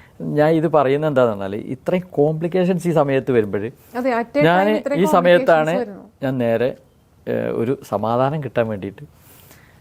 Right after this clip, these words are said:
Speaker 1: ഏ, നമ്മുടെ ടീം യൂറോപ്പ് ട്രിപ്പ് പോകുന്നുണ്ട് തന്നെ, ബിസിനസ് ടൂറാണെന്ന് പറഞ്ഞു. ഞാൻ രണ്ടും കൽപ്പിച്ചിട്ട് ഒരു ഒന്നര ലക്ഷം രൂപ കൊടുത്തിട്ട് ഈ സമയത്ത്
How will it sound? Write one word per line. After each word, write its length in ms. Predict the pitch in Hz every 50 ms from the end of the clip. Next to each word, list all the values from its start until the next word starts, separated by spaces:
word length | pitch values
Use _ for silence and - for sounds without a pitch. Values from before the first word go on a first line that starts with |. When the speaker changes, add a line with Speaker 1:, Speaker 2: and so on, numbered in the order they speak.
| _ _ _ _ - _ 127
Speaker 1:
ഏ, 40 | 113
നമ്മുടെ 300 | 107 113 117 120 120 113 -
ടീം 320 | 110 110 107 110 123 - - - - - 120
യൂറോപ്പ് 360 | 110 107 110 113 110 - 127
ട്രിപ്പ് 220 | 113 113 - 135
പോകുന്നുണ്ട് 460 | 117 101 98 101 98 98 92 87 95
തന്നെ, 140 | 92 - - - - _ - - - - - - - - -
ബിസിനസ് 380 | 156 131 - - 147 131 - -
ടൂറാണെന്ന് 440 | 123 107 95 98 95 92 90 87 -
പറഞ്ഞു. 160 | - - - - - - - -
ഞാൻ 140 | 113 113 107
രണ്ടും 300 | 107 95 92 90 110 101 101
കൽപ്പിച്ചിട്ട് 540 | 95 90 - - - - - - - - - - - - - - - - - - - _ - -
ഒരു 120 | 90 101
ഒന്നര 220 | 98 98 101 107
ലക്ഷം 260 | 107 104 - - 113 95
രൂപ 200 | 98 98 92 107
കൊടുത്തിട്ട് 480 | 104 98 90 90 - 101 92 - - - _ - - -
ഈ 60 | 117
സമയത്ത് 480 | 107 - 107 98 98 95 90 - -